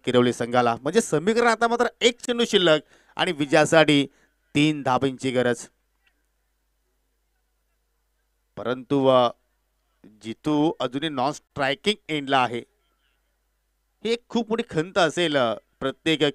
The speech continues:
किरवली वासियांच्या मनामध्ये. एक चेंडू तीनची आवश्यकता. नवीन फलंदाज दत्ता दिगाडकर आलाय आणि दत्ताकडे सुद्धा क्षमता आहे, विसरून चालणार नाहीये,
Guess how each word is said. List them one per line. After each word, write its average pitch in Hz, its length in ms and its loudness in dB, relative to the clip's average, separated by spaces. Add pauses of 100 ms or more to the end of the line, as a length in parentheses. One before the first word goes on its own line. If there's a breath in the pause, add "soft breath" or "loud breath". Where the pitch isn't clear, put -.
किरवली 143 260 2
वासियांच्या 131 460 0
मनामध्ये. 123 520 -2 (2500)
एक 113 180 -2 (100)
चेंडू 131 260 -4 (100)
तीनची 131 260 -6
आवश्यकता. 135 580 -2 (600)
नवीन 127 220 -4
फलंदाज 135 420 -4
दत्ता 120 420 -4
दिगाडकर 139 460 -2
आलाय 135 260 2 (1000)
आणि 240 120 -6
दत्ताकडे 233 480 -4
सुद्धा 247 200 0
क्षमता 170 400 0
आहे, 214 180 4
विसरून 208 380 -4
चालणार 156 380 -2
नाहीये, 135 360 -4